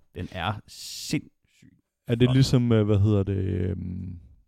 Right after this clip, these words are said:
Speaker 2: hvad fanden var det, det hedder? Det, der foregik i London?
Speaker 1: Ja.
Speaker 2: Øh, ja.
Speaker 1: Øh, åh, det kan jeg ikke huske nu.
Speaker 2: Ja.
Speaker 1: Øhm, som også har fået den der, eller, eller den følelse, som, som G T A-spillene fik frem af Los Angeles, eller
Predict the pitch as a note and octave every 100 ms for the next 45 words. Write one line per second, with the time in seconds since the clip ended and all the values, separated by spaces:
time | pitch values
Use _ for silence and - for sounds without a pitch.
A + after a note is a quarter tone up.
0 | - _ - - A2 - G2+ F#2+ F#2 F2
1 | A2 A2+ G2+ - G2+ F#2+ G2 G2 G2+ G#2
2 | - - G#2+ G2 G2 - G#2+ - - A#2+
3 | G#2 F#2+ F2 E2+ - - - - - E2
4 | D2+ D#2 A#2 A#2+ G#2+ - - F#2 - -
5 | - G#2 - _ _ _ _ - A#2+ A2+
6 | G#2 G2 G2 - - A#2+ A#2 A#2 B2 A#2+
7 | B2+ A#2+ G#2+ G2 F2 F2 F2 - - A#2+
8 | G#2 G2 - G2+ F#2+ A#2 - A#2 A#2 A2+
9 | G#2 - F#2 F2 E2+ F2 - F2+ - F#2
10 | E2+ E2+ - - - _ _ A#2+ A#2 C3
11 | C3+ A#2+ A#2 F#2 F2+ - - - G2 F#2+
12 | F2 F2 E2+ F2+ F2+ F#2+ F#2 - - -